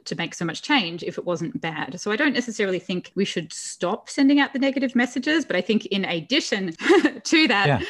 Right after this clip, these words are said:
Speaker 1: we need maybe about three or four X of whatever that energy is about telling the bad story, the doom story. We need three or four X telling solutions, imagination, you know, and really building campaigns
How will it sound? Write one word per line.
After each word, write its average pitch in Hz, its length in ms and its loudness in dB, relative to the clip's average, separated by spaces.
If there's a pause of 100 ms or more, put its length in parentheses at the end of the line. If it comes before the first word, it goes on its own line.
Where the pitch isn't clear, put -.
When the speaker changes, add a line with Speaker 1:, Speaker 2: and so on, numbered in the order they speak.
(240)
Speaker 1:
we 254 100 6
need 240 260 4
maybe 214 280 4
about 196 280 0
three 240 220 4
or 214 60 4
four 190 300 -2
X - 400 -4
of 156 120 -2
whatever 208 240 2
that 208 160 0
energy 196 400 0
is 247 160 2
about 196 220 -2
telling 190 240 -2
the 170 100 -2
bad 170 300 0
story, 269 320 -2
the 196 80 0
doom 202 260 2
story. 240 380 2
We 196 100 2
need 180 280 -2
three 202 200 2
or 202 60 2
four 185 200 -2
X 180 280 -2
telling 185 340 -2
solutions, 190 540 -2
imagination, 165 760 -4
you 170 140 -4
know, 175 100 0
and 180 240 -2
really 262 180 2
building 240 460 2
campaigns 175 840 -4